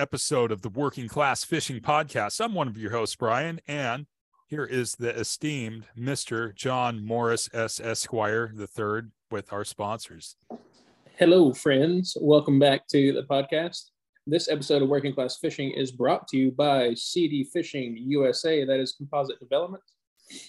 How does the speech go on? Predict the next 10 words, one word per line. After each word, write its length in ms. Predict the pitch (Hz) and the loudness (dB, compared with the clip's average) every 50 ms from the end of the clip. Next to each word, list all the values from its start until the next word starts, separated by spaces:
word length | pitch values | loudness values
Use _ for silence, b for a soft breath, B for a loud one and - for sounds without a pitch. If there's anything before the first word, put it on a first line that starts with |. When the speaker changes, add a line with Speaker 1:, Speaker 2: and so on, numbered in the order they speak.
| B B - | B B -8
Speaker 2:
That's 160 | 135 - 151 | -4 -2 0
one 100 | 147 139 | 2 2
of 60 | 120 | 2
our 80 | 123 120 | 4 4
new 160 | 123 127 131 | 4 4 2
sponsors. 640 | - - 143 143 151 147 156 151 151 147 - - - _ _ b b b b b b b b _ _ | 2 0 0 0 0 0 0 0 0 0 -4 -8 -14 _ _ b b b b b b b b _ _
Go 100 | - 143 | 2 2
check 300 | 139 139 - 135 135 - | 4 4 2 2 2 2
them 160 | - 131 127 139 | 2 2 4 4
out. 180 | 160 180 170 | 2 0 -2